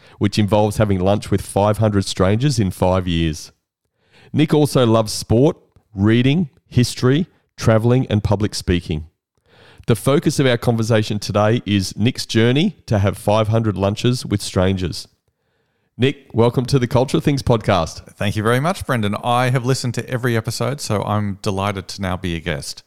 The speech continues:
Speaker 1: Mate, it's absolutely fantastic to have you here, and thank you so much for travelling up from your neck of the woods in Sydney to the beautiful Central Coast.
Speaker 2: This is a beautiful region. I think it's been maybe eighteen months since I visited the Central Coast, so I'm glad to be here again.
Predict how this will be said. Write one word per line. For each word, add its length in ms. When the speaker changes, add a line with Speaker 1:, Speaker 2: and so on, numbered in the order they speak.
Speaker 1:
Mate, 280
it's 220
absolutely 520
fantastic 680
to 60
have 180
you 60
here, 180
and 100
thank 320
you 140
so 280
much 300
for 220
travelling 440
up 120
from 160
your 180
neck 140
of 80
the 80
woods 200
in 120
Sydney 400
to 120
the 80
beautiful 380
Central 380
Coast. 480
Speaker 2:
This 300
is 200
a 60
beautiful 380
region. 420
I 60
think 260
it's 140
been 280
maybe 440
eighteen 280
months 220
since 240
I 60
visited 420
the 80
Central 300
Coast, 260
so 100
I'm 120
glad 240
to 80
be 160
here 180
again. 320